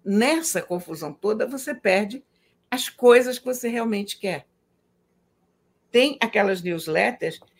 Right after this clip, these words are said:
que eu gosto, que eu assino, que pra mim são leituras importantes, mas ali tá aquela, aquele lugar onde estão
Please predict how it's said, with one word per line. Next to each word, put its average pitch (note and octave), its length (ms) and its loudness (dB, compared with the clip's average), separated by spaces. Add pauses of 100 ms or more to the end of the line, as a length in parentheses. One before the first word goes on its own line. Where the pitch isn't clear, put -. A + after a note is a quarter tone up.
(220)
que B3+ 100 -4
eu C4+ 160 4
gosto, G3 640 2 (240)
que G#3 120 -2
eu A#3 80 4
assino, B3 680 -4 (840)
que A3 480 -4
pra A3+ 180 6
mim A#3+ 160 4
são C4+ 180 2
leituras B3 480 -2
importantes, G#3+ 800 -2
mas A3+ 260 2
ali B3 280 6
tá A#3+ 420 -2
aquela, G#3 500 -2 (380)
aquele G#3 340 2
lugar G3+ 640 0
onde G#3+ 220 -4
estão E3+ 400 0